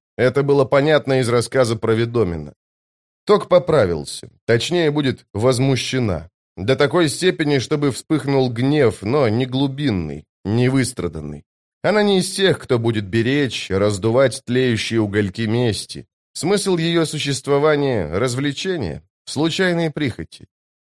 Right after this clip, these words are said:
Госпожа Зависть и, вероятно, раненый, страдающий пес Гарат сейчас, наверное, уже повернули назад. Устав от охоты, они не станут преследовать ни через бурное море, ни по сверкающим огромным глыбам льда на волнах.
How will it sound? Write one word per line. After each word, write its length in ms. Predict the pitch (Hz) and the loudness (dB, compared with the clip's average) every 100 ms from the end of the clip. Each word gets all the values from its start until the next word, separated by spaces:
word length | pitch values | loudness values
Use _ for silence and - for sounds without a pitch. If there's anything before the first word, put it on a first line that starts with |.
| _ _ | _ _
Госпожа 580 | 92 113 120 123 117 123 | 0 0 4 2 4 4
Зависть 600 | 110 135 151 135 113 - | 2 2 2 2 -2 -6
и, 100 | 87 | -4
вероятно, 640 | 107 107 104 113 107 110 101 | 0 2 4 4 2 2 2
раненый, 600 | 110 127 120 107 92 85 | 2 2 0 0 -2 -4
страдающий 760 | - 107 107 120 117 104 107 | -2 0 2 4 2 0 -4
пес 300 | 98 113 95 | 0 0 0
Гарат 480 | 90 98 117 123 _ _ - | 0 2 2 2 _ _ -12
сейчас, 440 | 131 127 180 170 | -6 -2 -2 0
наверное, 480 | 151 143 151 135 127 | 0 2 2 2 0
уже 200 | 120 117 | 2 0
повернули 520 | 113 107 101 101 92 | 0 0 2 0 0
назад. 440 | 92 90 78 78 - _ _ _ _ - | 0 0 -2 -8 -10 _ _ _ _ -2
Устав 460 | 127 123 151 143 | 0 2 2 4
от 140 | 135 123 | 2 2
охоты, 380 | 110 151 147 120 | 2 2 4 4
они 200 | 120 123 | 4 2
не 120 | 120 | 0
станут 460 | - 143 127 101 | 0 0 2 0
преследовать 760 | - 92 92 101 104 85 80 - _ 117 | -2 -4 -2 0 0 -2 -4 -12 _ -2
ни 200 | 151 170 | 0 0
через 320 | 175 160 143 | 0 -2 -2
бурное 440 | 156 156 139 131 | 0 0 2 2
море, 480 | 123 135 127 117 82 | 2 2 2 2 0
ни 180 | 98 127 | 0 0
по 160 | 123 | 0
сверкающим 920 | 110 107 98 - 120 117 95 95 92 90 | -2 -2 -2 0 2 2 0 -2 0 0
огромным 580 | 92 104 110 107 101 | 2 2 2 2 0
глыбам 380 | 98 104 104 95 | 0 0 0 0
льда 300 | 95 95 113 | -2 0 0
на 120 | 90 | 0
волнах. 420 | 80 76 80 73 | -2 -2 -4 -8